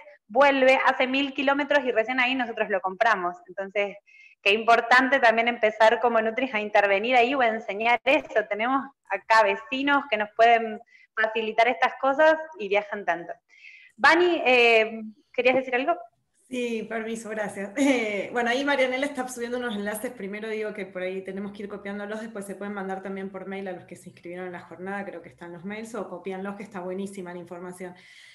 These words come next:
Speaker 2: No, bueno, primero agradecerle a las Nutricias, que es hermoso todo lo que hacen, eh, y me conmovieron todo el relato, pero hay partes que quería rescatar, que, eh,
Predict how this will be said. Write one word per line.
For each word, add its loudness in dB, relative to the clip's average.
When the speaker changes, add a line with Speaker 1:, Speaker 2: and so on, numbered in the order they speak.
Speaker 2:
No, -4
bueno, -4
primero -4
agradecerle -4
a -8
las -8
Nutricias, -10
que -12
es -16
hermoso -10
todo -8
lo -6
que -8
hacen, -6
eh, -6
y -8
me -4
conmovieron -2
todo 4
el 2
relato, 0
pero -4
hay -6
partes 0
que -8
quería -2
rescatar, -8
que, -10
eh, -10